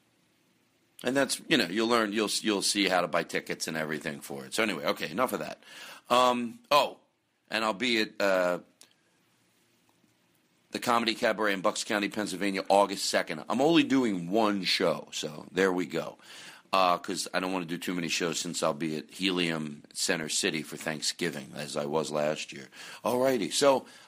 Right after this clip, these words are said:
I have s-, I feel like I have a lot to talk about, even in the opening.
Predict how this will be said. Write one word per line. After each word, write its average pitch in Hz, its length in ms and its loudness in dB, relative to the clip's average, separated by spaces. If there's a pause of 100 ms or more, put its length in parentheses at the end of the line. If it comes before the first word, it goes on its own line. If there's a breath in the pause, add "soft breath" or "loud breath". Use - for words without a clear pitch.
(100)
I 185 180 6
have 220 120 2
s-, - 260 -2
I 165 100 2
feel 214 140 -2
like 247 140 4
I - 20 4
have 180 100 2
a 160 40 0
lot 170 220 0
to 139 60 -12
talk 156 240 0
about, 120 300 2
even 131 240 -2
in 117 80 0
the 107 160 0
opening. 85 560 0